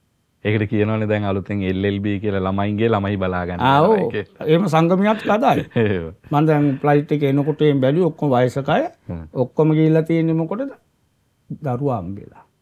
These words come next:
Speaker 2: ඒත් ඒ අම්මගේ ඇඟේ පණ තියෙනකම් විතරනේ.
Speaker 1: එහෙම.
Speaker 2: ඒ අම්මා වෙවුලන්න පටන් ගත්තොත් ළමයා උස්සන්න හම්බෙන්නේ නැහැ.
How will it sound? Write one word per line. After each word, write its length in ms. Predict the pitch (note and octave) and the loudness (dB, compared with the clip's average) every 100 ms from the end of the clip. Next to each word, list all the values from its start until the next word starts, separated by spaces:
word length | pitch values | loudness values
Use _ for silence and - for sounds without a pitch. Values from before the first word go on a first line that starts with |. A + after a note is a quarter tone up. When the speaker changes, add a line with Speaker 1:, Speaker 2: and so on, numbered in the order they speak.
| _ _ _ _ - | _ _ _ _ 4
Speaker 2:
ඒත් 320 | F3 B3+ - - | 6 6 4 4
ඒ 140 | G#3 | 6
අම්මගේ 340 | G#3+ G#3+ G#3+ G3 | 6 4 4 4
ඇඟේ 220 | F#3 A3 | 4 4
පණ 260 | G#3+ E3+ G3+ | 4 4 4
තියෙනකම් 380 | A3+ A#3 A#3 G3+ | 2 2 2 0
විතරනේ. 400 | G#3 C4 C4+ _ _ - | -2 -6 -8 _ _ -18
Speaker 1:
එහෙම. 260 | D#2+ D#2+ D#2 _ _ _ _ C3+ | -16 -16 -20 _ _ _ _ 0
Speaker 2:
ඒ 160 | D#3+ | 4
අම්මා 280 | G3+ G#3 G#3 | 4 4 4
වෙවුලන්න 400 | G#3 G#3 G#3 G#3 | 6 6 6 4
පටන් 320 | G#3+ G3 A3+ | 0 0 0
ගත්තොත් 300 | G#3+ G#3+ A3+ | 0 0 0
ළමයා 320 | F#3 F#3+ G#3 G#3+ | 2 2 0 -2
උස්සන්න 320 | G3 A3 G#3+ | -2 -4 -2
හම්බෙන්නේ 420 | G#3 F3+ G3 - | -2 -2 -4 -8
නැහැ. 140 | - | -16